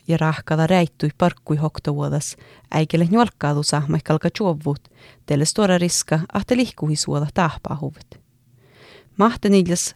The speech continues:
lohka mangi edjas meästä shaddan partissisa ja lohka lushe lihkun, ko ämposa heille karrasi rasmuhuvon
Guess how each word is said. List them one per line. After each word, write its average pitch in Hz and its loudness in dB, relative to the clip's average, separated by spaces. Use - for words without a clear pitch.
lohka 190 0
mangi 185 2
edjas 165 0
meästä 160 0
shaddan 202 0
partissisa 147 -2
ja 156 2
lohka 151 0
lushe 190 0
lihkun, 151 -2
ko 226 -2
ämposa 175 0
heille 156 0
karrasi 185 2
rasmuhuvon 151 0